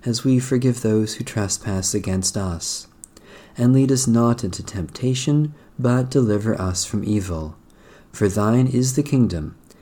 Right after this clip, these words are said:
and the power, and the glory, forever and ever.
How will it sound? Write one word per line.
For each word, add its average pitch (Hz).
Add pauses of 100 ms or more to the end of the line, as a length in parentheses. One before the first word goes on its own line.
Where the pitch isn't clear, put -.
(180)
and 98
the 87
power, 139 (300)
and 151
the 156
glory, 98 (220)
forever 127
and 165
ever. 82